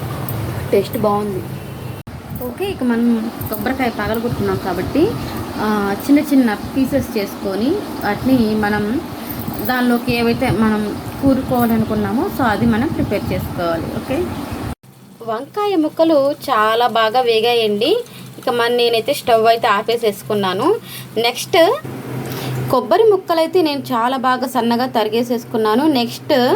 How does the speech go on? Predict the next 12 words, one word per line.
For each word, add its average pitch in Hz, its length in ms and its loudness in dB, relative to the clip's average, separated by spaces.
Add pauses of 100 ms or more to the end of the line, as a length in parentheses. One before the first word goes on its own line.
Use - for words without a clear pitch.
(600)
అలాగే 240 540 2
సాల్ట్, 254 440 2
కళ్ళుప్పు 311 560 2
అయితే 254 260 0
నేను 247 180 2
వేసుకున్నానండి. 233 680 2
నెక్స్ట్ 240 340 -2
ఏం 233 100 2
వేస్తానో 233 360 0 (120)
చూపిస్తాను. 202 500 2 (2250)
చిన్న 269 220 6
ఉల్లిపాయలు, 285 640 2